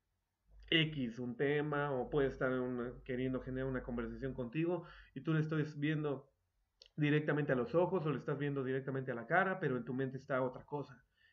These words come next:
En tu mente está, "Oye, ¿y cómo estará este ahorita la Bolsa Mexicana de Valores? Ya habré perdido dinero. O, híjole, y si ahorita hago este movimiento, a lo mejor el banco me puede prestar más dinero".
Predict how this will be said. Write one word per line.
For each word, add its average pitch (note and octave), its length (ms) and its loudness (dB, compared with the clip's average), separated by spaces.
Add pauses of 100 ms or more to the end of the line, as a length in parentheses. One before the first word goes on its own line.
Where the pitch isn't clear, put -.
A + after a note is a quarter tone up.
En C#3+ 100 -6
tu C#3+ 80 -4
mente C3+ 220 -4
está, - 280 -16
"Oye, D3 420 -10
¿y C#3+ 100 -18
cómo C#3 260 -6
estará C3 500 -10
este - 240 -12
ahorita C3+ 680 -8 (360)
la C3 100 -4
Bolsa C3 280 -2
Mexicana B2+ 320 -6
de B2 60 -2
Valores? A#2+ 460 -6
Ya B2+ 100 -4
habré B2+ 140 -4
perdido B2+ 400 -4
dinero. A#2+ 500 -4 (300)
O, C3 640 -2 (240)
híjole, C3 480 -8
y A#2 180 -8
si - 180 -12
ahorita C#3 300 -2
hago C#3 120 0
este D3 160 -6
movimiento, C3 560 -2
a C3+ 40 -4
lo C3 60 -4
mejor B2+ 220 -4
el C#3 60 0
banco C#3+ 260 -2
me C3 100 -4
puede C3+ 260 -2
prestar C3+ 420 -8
más B2+ 220 -4
dinero". B2+ 400 -4